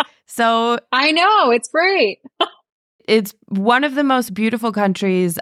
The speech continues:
Speaker 1: I've ever had the privilege to go
Speaker 2: Mm-hmm.
Speaker 1: to.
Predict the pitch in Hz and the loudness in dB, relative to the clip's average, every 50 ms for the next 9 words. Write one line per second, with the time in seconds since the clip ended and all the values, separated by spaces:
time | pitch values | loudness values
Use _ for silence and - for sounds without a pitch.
0 | - _ 170 170 170 185 185 180 - 160 175 160 160 156 151 170 156 143 139 147 | -4 _ 0 2 2 2 0 0 0 0 0 0 0 0 0 0 0 -2 -2 -4
1 | 147 - 160 151 139 143 139 131 - - - 151 143 139 131 135 139 165 165 160 | -6 -4 -4 -4 -4 -4 -6 -6 -8 -8 -8 -4 -2 -2 -2 -2 -4 -4 -4 -4
2 | - - - 120 123 135 147 156 - | -4 -4 -4 -4 -4 -4 -6 -8 -10